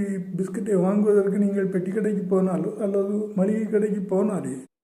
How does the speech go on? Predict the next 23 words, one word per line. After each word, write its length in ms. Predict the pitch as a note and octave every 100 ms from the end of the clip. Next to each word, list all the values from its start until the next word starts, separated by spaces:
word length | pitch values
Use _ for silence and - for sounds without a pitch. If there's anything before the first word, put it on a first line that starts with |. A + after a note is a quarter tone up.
| _ _
இப்பொழுதெல்லாம் 580 | - C3 F3 F3 F#3+ F#3+
மளிகை 280 | F3+ F#3 G#3
கடை 240 | G3 G3
என்று 200 | G3 F#3
சொல்லக்கூடாது, 580 | F3+ F3 F3+ F3 D#3+ D#3 G#3
அவைகளெல்லாம் 680 | G#3 G3 F#3+ F#3 F#3 G3 F3+
டிபார்ட்மெண்டல் 840 | F3+ E3+ G#3 G3 G#3 G3 F#3+ F#3
ஸ்டோர்கள். 480 | - F3 D#3+ - C3 - _ _ _ _ _ _
அங்கே 200 | D3+ G#3
போனாலே 560 | - F#3+ B3+ A#3 E3+ - - - _ _ _ _ _
ஐம்பது 280 | C#3 F3+ A3+
ரூபாய் 280 | A#3 A#2 -
பிஸ்கட்காரர்களுக்கு 960 | - - - - A#2 A2+ G#2+ G#3 G3 -
உடனடியாக 600 | F#3+ F3+ F#3 F3+ F#3 E3+
கிடைத்துவிடும். 640 | E3 E3 C#3 C#3 D3+ B2 - _ _ _ _ _ E3+
ஏனெனில் 680 | D3+ E3 F3+ G3+ G#3 C4 B3+
அவர்கள் 440 | A3+ G#3+ A3 A3 G#3+ G#3
மாதம் 380 | F#3+ G3 G3
ஒரு 220 | F#3+ F3+ F3+ F3 - - - _ _ _ _ _
பதினாறாயிரம் 800 | F3+ G3 A#3 A#3 A3+ G#3+ G3+ G3+
ரூபாய் 320 | G3 F#3 G3+
வரை 240 | G3 F#3+ G#3
அவர்கள் 380 | G3 F3+ D#3+ E3+